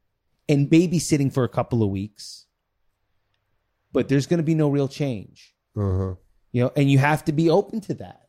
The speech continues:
Speaker 1: You have to be
Speaker 2: Right.
Speaker 1: open to the idea that you have to realize
Speaker 2: As a family member.
Speaker 1: You have to. You have to
Speaker 2: Yeah,
Speaker 1: go,
Speaker 2: yeah.
Speaker 1: "Look, this," you ha-, you have to be honest.
Speaker 2: Yeah.
Speaker 1: You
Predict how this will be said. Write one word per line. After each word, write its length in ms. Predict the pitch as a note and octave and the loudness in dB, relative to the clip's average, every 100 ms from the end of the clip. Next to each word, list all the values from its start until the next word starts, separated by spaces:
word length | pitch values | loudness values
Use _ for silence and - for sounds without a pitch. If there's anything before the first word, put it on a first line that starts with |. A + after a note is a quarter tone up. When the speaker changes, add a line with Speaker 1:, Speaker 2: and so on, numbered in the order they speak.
| - | -4
Speaker 1:
You 120 | B2+ | 0
have 160 | C#3 G2+ | 0 0
to 80 | G2+ | 4
be 80 | A2 | 6
Speaker 2:
Right. 120 | G#2 | 6
Speaker 1:
open 180 | G#2+ D#3 | 2 -2
to 100 | D3 | -4
the 140 | C3+ C#3+ | -2 0
idea 300 | C3+ C#3 C#3+ | 0 0 0
that 320 | C3 B2 - _ _ _ | -2 -6 -10 _ _ _
you 80 | C#3 | 2
have 100 | D3 D3+ | 2 0
to 80 | |
realize 600 | C3 D3+ D#3 C3 C3+ - C#3 | 0 2 2 0 -2 0 4
Speaker 2:
As 160 | C3+ | 6
a 60 | C3+ | 6
family 460 | - B2+ B2+ A#2 G#2 | 6 4 6 2 0
member. 300 | F#2 F2+ C3+ | -6 -6 0
Speaker 1:
You 80 | E3 | 0
have 280 | E3+ C#3+ - | 0 -2 -8
to. 200 | F#2+ E2+ | -14 -12
You 140 | A#2 D3+ | -2 2
have 180 | E3+ G#3 | 4 4
to 120 | G3 | 2
Speaker 2:
Yeah, 60 | |
Speaker 1:
go, 360 | F3+ F3 E3 D#3 | 4 4 4 0
Speaker 2:
yeah. 160 | D3 D3 | -4 -2
Speaker 1:
"Look, 260 | D3 G2 | -2 -2
this," 320 | G2+ - - - _ _ _ _ | -10 -10 -14 -20 _ _ _ _
you 120 | - D#3+ | -2 -2
ha-, 100 | - | 0
you 140 | E3 D#3 | 2 4
have 260 | D#3 E3+ | 2 0
to 80 | F3+ | -2
be 140 | D3 D3 | -2 -4
honest. 540 | A#2+ G#2 - - _ _ _ - | -6 -12 -16 -20 _ _ _ -10
Speaker 2:
Yeah. 360 | A#2+ A2 A2 | -8 -6 -6
Speaker 1:
You 100 | G#2+ | -8